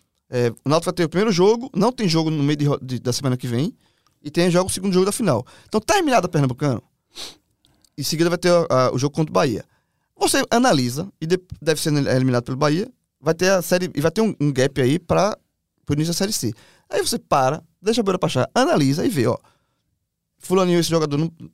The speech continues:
como o Va-, Raiva Negra já não fica, o Júlio César já não deve ficar. Passa um pente fino, analisa o trabalho técnico, ó. A gente tá dando peças novas pro Alan Al. Vai continuar acreditando, não vai? Então,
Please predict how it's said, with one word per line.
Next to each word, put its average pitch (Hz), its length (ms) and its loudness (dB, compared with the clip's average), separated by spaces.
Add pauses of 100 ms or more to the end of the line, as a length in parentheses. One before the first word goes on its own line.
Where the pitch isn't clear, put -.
(260)
como 151 280 -2
o 135 280 2
Va-, 135 180 2
Raiva 143 300 2
Negra 120 220 2
já 135 140 2
não 175 80 0
fica, 151 480 -2 (540)
o 135 140 0
Júlio 143 200 0
César 127 260 0
já 135 100 2
não 139 80 0
deve 131 140 0
ficar. 143 440 0
Passa 302 300 -2
um 262 40 -4
pente - 220 -4
fino, 147 340 0 (420)
analisa 233 380 0
o 165 40 -10
trabalho 165 260 0
técnico, 156 400 -2
ó. 139 160 0 (160)
A - 40 -8
gente 170 100 -2
tá 202 80 -2
dando 202 260 0 (360)
peças 180 340 2
novas 165 340 2
pro 175 240 2
Alan 175 180 2
Al. 120 300 0 (500)
Vai 147 300 0
continuar 180 340 0
acreditando, 175 360 0
não 202 100 4
vai? 170 220 2
Então, - 280 -6